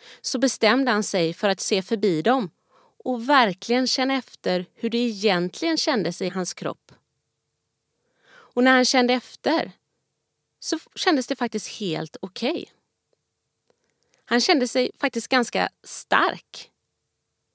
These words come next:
Och det var inte så farligt att andas. Det var ganska friskt att andas in den kalla luften. Och skorna, ja, de satt ju helt okej.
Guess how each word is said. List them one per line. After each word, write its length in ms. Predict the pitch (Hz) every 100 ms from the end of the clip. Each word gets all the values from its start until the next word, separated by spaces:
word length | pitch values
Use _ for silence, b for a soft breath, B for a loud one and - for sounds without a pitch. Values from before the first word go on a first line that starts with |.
| _ _ _ _ -
Och 80 | 269
det 100 | 277
var 220 | 220 269
inte 160 | -
så 120 | 226 226
farligt 480 | - 240 180 185
att 60 | 202
andas. 560 | 208 160 139 - - - _ _ _ _ _ _ _ _ _ _ _ _
Det 100 | -
var 80 | 175
ganska 320 | 269 285 226
friskt 680 | - - 240 330 - - -
att 60 | 220
andas 300 | 226 214 -
in 260 | 165 151
den 120 | 160 175
kalla 240 | 180 147
luften. 520 | 147 143 - - 170 _ _ _ _ _ _ _ _ _ _ _ _ _ _
Och 160 | 233 -
skorna, 600 | - 220 147 160 226 277 b b b b
ja, 140 | -
de 180 | 294 202
satt 420 | - - - -
ju 80 | 269
helt 420 | 247 233 175 180
okej. 460 | 247 - 311 240 180